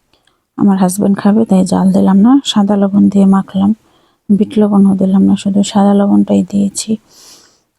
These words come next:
তারপরেও কিন্তু স্ট্রবেরি আর কিউ ফল অনেক বেশি ভালো লাগে, আমার অনেক বেশি ভালো লাগে। শুকনো মরিচ দিয়ে মেখে খেলেও কিন্তু ভালো লাগে।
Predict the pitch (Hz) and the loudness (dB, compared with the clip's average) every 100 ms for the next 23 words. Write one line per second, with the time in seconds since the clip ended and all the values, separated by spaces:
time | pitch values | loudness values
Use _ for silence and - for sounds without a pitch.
0 | - 226 214 220 220 208 196 202 202 202 | -4 -2 0 0 0 0 0 0 0 0
1 | 202 - 214 202 196 190 196 - 202 202 | -2 -2 0 2 2 0 -2 0 0 0
2 | 196 196 196 190 190 - 196 190 190 190 | -2 2 2 0 -4 -8 -6 -2 0 2
3 | 190 185 214 - _ _ _ _ _ _ | 0 -2 -4 -6 _ _ _ _ _ _
4 | - 202 202 196 190 202 196 214 - 214 | -4 2 2 2 2 2 0 -2 -2 2
5 | 220 196 196 - 202 196 190 196 202 220 | 2 0 -2 0 2 4 2 0 0 0
6 | 220 214 196 196 196 - 202 196 202 202 | 2 2 2 0 -2 0 2 2 2 -2
7 | - 202 190 185 196 190 196 190 190 190 | -2 0 0 0 0 0 -2 -2 0 0
8 | 190 190 | -2 -2